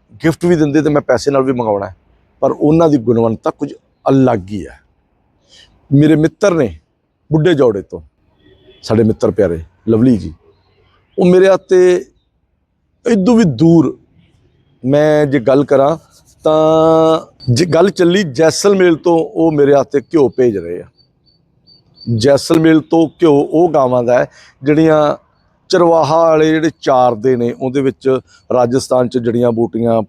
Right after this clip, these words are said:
ਭਖੜਾ ਜਾਂ ਹੋਰ ਜਿੰਨੀਆਂ ਵੀ ਤਰ੍ਹਾਂ ਦੇ, ਅਹ, ਗੁਣਵੰਤੀਆਂ ਚੀਜ਼ਾਂ ਜਿਹੜੀਆਂ ਆਪਣਿਆਂ ਨੂੰ ਮਿਲਦੀਆਂ ਨਾ ਪੰਸਾਰੀਆਂ ਕੋਲੋਂ, ਉਹ ਪਸ਼ੂ ਆਪਣੀ ਮਰਜ਼ੀ ਨਾਲ ਚ-, ਚਰਦੇ ਨੇ।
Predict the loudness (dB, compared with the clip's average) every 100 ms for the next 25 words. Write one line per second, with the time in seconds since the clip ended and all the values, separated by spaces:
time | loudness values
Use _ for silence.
0 | -6 -6 -2 0 2 0 0 0 0 -2
1 | -2 0 0 0 -2 0 0 0 -2 -2
2 | -12 -20 _ -2 0 2 2 0 -4 _
3 | -12 -4 0 2 2 0 -2 -2 -2 -6
4 | -6 -2 0 -2 -2 -4 -2 -2 -2 -2
5 | -2 -2 -4 -8 _ _ _ -4 0 2
6 | 0 0 -2 -2 -4 -4 -2 -2 -4 -6
7 | -6 -6 _ _ -6 -4 -4 0 0 0
8 | -2 0 -2 -4 -6 -8 -12 _ _ _
9 | _ _ _ _ _ _ -4 -2 -2 -6
10 | -12 -14